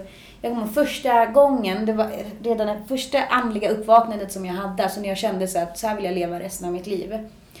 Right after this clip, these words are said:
Det var efter några månader på behandlingshemmet. Eh, och så, vi hade en liten stuga där, så här, vid naturen. Jättevackert var det.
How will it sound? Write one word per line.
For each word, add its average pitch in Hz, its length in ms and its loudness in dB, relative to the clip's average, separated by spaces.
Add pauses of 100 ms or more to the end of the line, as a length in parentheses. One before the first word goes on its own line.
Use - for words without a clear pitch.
(400)
Det 214 140 -4
var 214 180 6
efter 190 680 0
några 202 220 -4
månader 185 440 -4
på 185 200 -8
behandlingshemmet. 180 920 -6 (800)
Eh, 175 460 -4 (140)
och 196 120 -8
så, 208 100 -8 (440)
vi 202 120 -10
hade 190 200 -4
en 175 60 -2
liten 175 220 -6
stuga 175 420 -6
där, 190 340 -14 (640)
så - 140 -10
här, 147 120 -6
vid 175 120 -4
naturen. 170 600 -2
Jättevackert 185 600 -6
var 117 100 -4
det. 123 160 -6